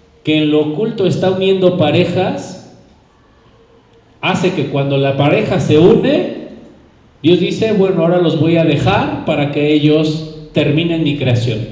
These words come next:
Y la creación de Dios termina cuando ellos dos se corrigen mutuamente al encontrarse como pareja, ¿vale? Por eso se vuelven prioridad,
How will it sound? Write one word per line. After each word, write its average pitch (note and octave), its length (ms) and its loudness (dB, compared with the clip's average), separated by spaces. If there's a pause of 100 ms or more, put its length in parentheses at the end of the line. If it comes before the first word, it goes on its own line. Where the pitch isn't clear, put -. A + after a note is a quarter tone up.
(680)
Y D3 100 0
la D3+ 160 -2
creación F3 460 -2
de G3+ 100 -2
Dios F3+ 300 2
termina E3+ 720 -4 (1000)
cuando C#3 320 -2
ellos D#3 340 0
dos D3 280 -2
se C#3+ 160 -4
corrigen C3+ 560 0
mutuamente C#3+ 1040 -2 (300)
al B2 180 -2
encontrarse C3 680 -2
como A2+ 280 -6
pareja, A2+ 360 -4 (560)
¿vale? A#2+ 380 -2 (600)
Por D3 160 0
eso E3+ 140 -2
se D#3+ 160 -4
vuelven D#3 420 2
prioridad, C#3+ 600 0